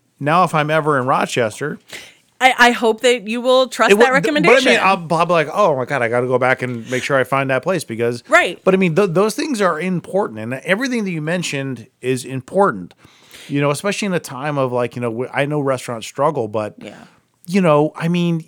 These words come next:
Speaker 1: you, you remember the people that kind of, like, you know, do right by you.
Speaker 2: Yes.
Speaker 1: And then, you know, and like, like for me and my wife, like, we don't go out a lot, but when we do, we make sure we, we do it up, and we're
Speaker 2: Yeah.
Speaker 1: like, we're fine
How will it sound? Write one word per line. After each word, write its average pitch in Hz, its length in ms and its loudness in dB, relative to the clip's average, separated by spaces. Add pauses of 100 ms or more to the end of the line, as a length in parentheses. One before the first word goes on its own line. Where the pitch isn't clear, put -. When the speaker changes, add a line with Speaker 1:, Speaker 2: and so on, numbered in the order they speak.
(180)
Speaker 1:
you, 180 160 -4
you 185 240 -2
remember 196 440 2
the 165 120 -4
people 151 380 -2
that 127 120 -2
kind 135 300 -4
of, 117 180 -2
like, 117 240 -4
you 123 80 -4
know, 117 80 -2
do 117 220 -4
right 110 340 -4
by 101 180 -6
you. 98 200 -10 (360)
Speaker 2:
Yes. - 140 -2
Speaker 1:
And 151 100 2
then, 147 200 0
you 147 120 0
know, 139 180 0 (120)
and 156 180 -2
like, 131 200 -4
like 147 240 0
for 143 320 2
me 143 320 -2
and 165 80 2
my 151 120 2
wife, 135 440 -2
like, 165 180 -8
we 254 80 -6
don't 214 160 -6
go 120 160 -6
out 117 220 -4
a - 20 -10
lot, 139 240 -2
but 143 80 -6
when 151 180 -4
we 147 120 -2
do, 123 200 -4
we 147 140 -2
make 127 180 -6
sure 143 160 -6
we, 127 300 -6 (340)
we 135 120 -10
do 139 300 -4
it 131 100 -2
up, 139 320 -4 (100)
and 139 320 -6
we're 139 80 -4
Speaker 2:
Yeah. 139 60 -4
Speaker 1:
like, 147 140 -6
we're 160 180 -4
fine 180 600 -4